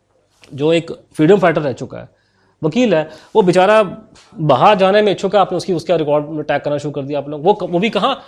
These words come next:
गांधी जी का देश। अब तो आज़ाद हो चुका है भारत, आज़ाद हो चुका है इस टाइम पे, अड़तालीस में।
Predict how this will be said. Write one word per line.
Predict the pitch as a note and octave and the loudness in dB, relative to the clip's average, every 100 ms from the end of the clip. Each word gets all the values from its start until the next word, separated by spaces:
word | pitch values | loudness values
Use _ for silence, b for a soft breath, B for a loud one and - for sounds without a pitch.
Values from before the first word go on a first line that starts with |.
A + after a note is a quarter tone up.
| C#3+ | -4
गांधी | F3 G3 G3+ | 0 2 2
जी | G3+ | 0
का | F3+ | 0
देश। | D#3 D3+ | -2 -6
अब | D#3 | -2
तो | F#3+ | 2
आज़ाद | F#3 A#3+ | 4 4
हो | |
चुका | A3+ A#3 | 2 -2
है | A3+ | -2
भारत, | E3 G3+ - _ E3 | 0 -2 -4 _ -2
आज़ाद | F#3 | 4
हो | B3 | 4
चुका | G3 A3 | 4 0
है | |
इस | G3 | -2
टाइम | G3 | -8
पे, | F#3 | -12
अड़तालीस | _ _ F3 D#3+ E3 F#3 | _ _ -6 0 0 -2
में। | F#3+ | -6